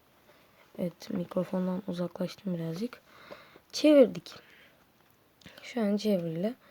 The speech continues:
Şimdi yapacağımız şey, bakın her şey düz artık. Şimdi yapacağımız şey, bakın. Karo beş, karoydu,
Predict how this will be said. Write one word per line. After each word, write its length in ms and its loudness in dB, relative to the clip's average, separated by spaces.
Şimdi 320 0
yapacağımız 600 2
şey, 240 -2
bakın 340 0
her 60 0
şey 260 -2
düz 180 2
artık. 520 -4
Şimdi 280 -2
yapacağımız 580 6
şey, 440 -4
bakın. 400 -4
Karo 360 4
beş, 460 -2
karoydu, 540 -4